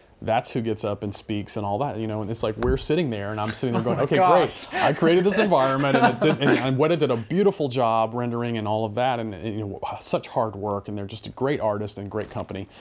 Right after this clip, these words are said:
Speaker 1: But there was this whole process that went on for several years with Jim Cameron and designing this, and we kind of, because it was so cutting edge,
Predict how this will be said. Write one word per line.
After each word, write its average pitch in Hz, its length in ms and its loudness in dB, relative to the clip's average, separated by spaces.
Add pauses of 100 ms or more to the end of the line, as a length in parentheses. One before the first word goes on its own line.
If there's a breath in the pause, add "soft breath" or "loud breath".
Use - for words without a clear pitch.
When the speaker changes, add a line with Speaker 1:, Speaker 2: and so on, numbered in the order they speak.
(200 loud breath)
Speaker 1:
But 131 420 4 (440 soft breath)
there 139 100 4
was 123 100 0
this 123 100 0
whole 165 300 4
process 135 480 0
that 95 120 -4
went 107 200 -2
on 104 140 -2
for 107 120 -8
several 95 320 -6
years 98 240 -4
with 92 120 -8
Jim 85 180 -8
Cameron 101 420 -6
and 90 120 -8
designing 127 340 -4
this, 90 240 -8
and 92 140 -10 (440 loud breath)
we 135 120 0
kind 139 280 -2
of, 123 160 -2
because 139 420 -2
it 123 80 -2
was 113 120 -4
so 110 160 -2
cutting 107 320 -4
edge, 92 480 -8